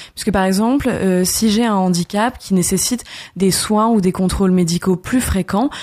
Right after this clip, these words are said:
que je vais devoir faire en ville, par exemple, dès lors,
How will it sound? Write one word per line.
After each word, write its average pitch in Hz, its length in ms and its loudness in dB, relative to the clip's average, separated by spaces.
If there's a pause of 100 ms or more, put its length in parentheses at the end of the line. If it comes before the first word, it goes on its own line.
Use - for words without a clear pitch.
(140)
que 202 100 -2
je 175 100 2
vais 190 80 2
devoir 190 360 0
faire 190 400 -2
en 175 160 2
ville, 240 320 2
par 185 160 0
exemple, 214 480 2 (420)
dès 196 200 2
lors, 269 360 0